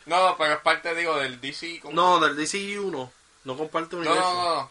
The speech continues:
Speaker 1: pero que me refiero que es el D C, o sea, el D C, eh, ¿cómo se llama el, el, el de esto? El
Speaker 2: Outerverse, Outerverse.
Speaker 1: No, no, no.
Speaker 2: Muñema, Ángel.
Speaker 1: Me, yo me, yo, yo,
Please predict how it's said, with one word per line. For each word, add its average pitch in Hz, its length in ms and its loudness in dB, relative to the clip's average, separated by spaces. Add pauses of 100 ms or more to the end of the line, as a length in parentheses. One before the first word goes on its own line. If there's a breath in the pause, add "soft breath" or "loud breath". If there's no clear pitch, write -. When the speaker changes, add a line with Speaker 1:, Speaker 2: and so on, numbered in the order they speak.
(100)
Speaker 1:
pero 127 220 -4
que 123 100 -6
me 123 120 -2
refiero 131 320 -8
que 151 120 -8
es 156 80 -8
el 147 260 -10
D 139 140 -12
C, - 180 -18
o 131 60 -20
sea, 123 300 -4
el 113 120 -14
D 123 120 -14
C, 123 840 -16 (1160 soft breath)
eh, 107 560 -8
¿cómo 120 160 -14
se 139 100 -12
llama 143 200 -8
el, 131 200 -16 (460)
el, 113 260 -20
el 107 220 -16
de 139 80 -14
esto? 104 300 -18
El 95 120 -14 (320)
Speaker 2:
Outerverse, 143 540 -4 (160)
Outerverse. 180 680 -4
Speaker 1:
No, 156 100 -2 (300)
no, 160 80 -2
no. 110 140 -6 (460)
Speaker 2:
Muñema, 143 420 0
Ángel. 185 280 -4 (320)
Speaker 1:
Me, 151 640 4
yo 147 240 -2
me, 165 280 0
yo, 156 440 2
yo, 143 240 -4